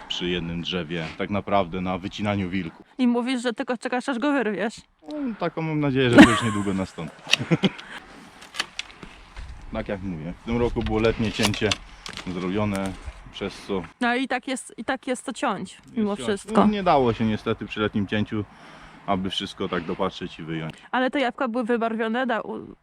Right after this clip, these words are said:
Speaker 2: udaje się tutaj kolor uzyskać, dobry?
Speaker 1: Znaczy się, ogólnie powiem szczerze, to jest Renault na M-, M M sto sześć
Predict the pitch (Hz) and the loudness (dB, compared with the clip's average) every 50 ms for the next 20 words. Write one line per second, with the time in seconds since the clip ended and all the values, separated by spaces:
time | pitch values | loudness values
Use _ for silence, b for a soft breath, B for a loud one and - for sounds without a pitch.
0 | _ _ _ - _ - - 254 247 233 220 226 208 247 240 240 233 220 220 - | _ _ _ -20 _ -6 -2 0 0 2 2 0 0 -2 -2 -2 -2 -2 -2 0
1 | 240 220 214 226 220 208 214 202 - - 240 240 226 226 220 214 220 240 262 285 | 0 0 2 2 0 0 -2 -4 -4 -6 -4 -4 -2 -2 -2 -2 -2 -2 -2 -4
2 | - - - 165 - - - 147 147 143 143 139 - 143 143 143 151 147 143 143 | -4 -8 -10 -10 -8 -8 -6 -6 -6 -4 -4 -4 -4 -4 0 0 2 2 4 2
3 | 139 131 127 - - 131 131 131 127 123 - 135 127 117 123 113 - 123 117 117 | 2 0 0 -2 -2 -2 0 0 0 0 0 0 0 0 0 -2 0 0 0 0
4 | - - 85 90 107 113 123 123 123 123 117 113 117 113 113 110 107 107 - B | -2 -4 -6 -4 0 4 6 6 6 6 6 4 4 4 4 4 4 2 0 B
5 | B B B B B - - 110 110 113 - - - 120 120 117 117 113 117 - | B B B B B -6 -2 -2 -2 -2 -2 -2 0 0 2 4 4 4 2 0
6 | - - 113 - - 117 117 123 131 123 - - - - - | 0 -2 -2 0 2 2 2 2 0 -2 -4 -8 -10 -10 -10